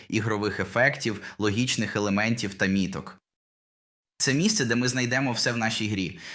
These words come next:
Праворуч від панелі активів знаходиться Outliner.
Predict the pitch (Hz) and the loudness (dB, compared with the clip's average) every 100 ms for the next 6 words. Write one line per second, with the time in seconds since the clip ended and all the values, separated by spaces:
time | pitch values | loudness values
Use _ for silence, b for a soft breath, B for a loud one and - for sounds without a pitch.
0 | B 127 135 208 185 131 117 120 127 123 | B 0 2 2 2 0 -2 -2 0 0
1 | 110 - 165 147 107 110 131 127 113 - | 0 0 0 0 -2 -2 -2 -2 -2 0
2 | 110 120 117 98 87 78 69 | 2 0 2 2 2 0 -6